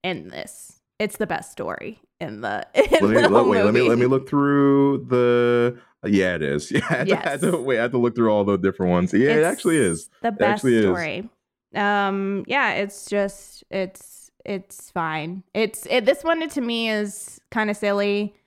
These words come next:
Speaker 2: Mm-hmm.
Speaker 1: It, but it, it, it is fun. It's the funnest one, and it's, I feel like it knows that it's silly, and that's what I appreciate about it. Kinda
Speaker 2: Yeah.
Speaker 1: leans into that.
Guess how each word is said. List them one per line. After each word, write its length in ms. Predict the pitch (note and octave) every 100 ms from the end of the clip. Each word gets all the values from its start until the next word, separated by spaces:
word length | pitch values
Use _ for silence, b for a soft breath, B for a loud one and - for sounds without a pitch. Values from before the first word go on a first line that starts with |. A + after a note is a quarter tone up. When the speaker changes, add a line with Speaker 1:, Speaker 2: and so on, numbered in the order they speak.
| _ _ _ -
Speaker 2:
Mm-hmm. 120 | G#2
Speaker 1:
It, 420 | G2+ F2 E2+ -
but 240 | G2+ D4 C#4+
it, 280 | A3+ B3+ B3+ -
it, 240 | B3 A#3+ -
it 120 | B3+
is 260 | C#4+ C#4
fun. 440 | - G3+ F3+ F3 F3+
It's 240 | A3 G#3+
the 100 | B3
funnest 520 | A#3 A#3 A3 G3+ G#3
one, 420 | F#3+ F#3 F3 F3 F3
and 160 | F3+ F3+
it's, 520 | F3+ - - - - _ -
I 120 | G#3+
feel 200 | G#3 C4
like 180 | D4 D4
it 200 | C#4+ -
knows 640 | G#3 G3+ G3 G3 B3 D4+ C4+
that 200 | D4+ D4
it's 200 | C#4+ -
silly, 560 | D4 C#4 C#4+ D4 C#4
and 140 | A3+ A3
that's 200 | G#3+ -
what 80 |
I 60 | F3+
appreciate 460 | F3 - F3+ - F#2
about 220 | C3+ G#2+
it. 160 | D#2+ - b b b
Kinda 240 | - G#3+ E3
Speaker 2:
Yeah. 60 | D3+
Speaker 1:
leans 300 | C#3+ C#3+ F3+
into 260 | F3 F#3
that. 400 | D#3+ D3+ D3 -